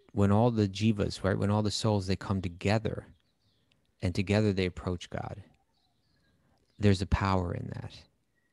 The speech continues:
And, and, and it's, it's, it's all the more heard, right? And, and the cooperation in itself kind of pleases the Lord. And therefore, this kirtan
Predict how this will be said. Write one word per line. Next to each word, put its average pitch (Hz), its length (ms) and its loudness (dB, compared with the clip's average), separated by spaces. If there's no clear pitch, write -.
And, 98 400 0
and, 104 240 -2
and 101 160 -2
it's, - 240 -6
it's, 104 260 -6
it's - 340 -10
all 107 180 2
the 101 100 -2
more 98 300 0
heard, 90 540 -6
right? 90 380 -4
And, 107 160 0
and 101 200 0
the 95 80 0
cooperation 107 1120 0
in 95 240 -4
itself - 760 -8
kind 98 240 -6
of 90 120 -10
pleases 90 480 -2
the 90 100 -6
Lord. 87 220 -4
And 90 120 -4
therefore, 110 400 2
this 92 180 -2
kirtan - 760 -2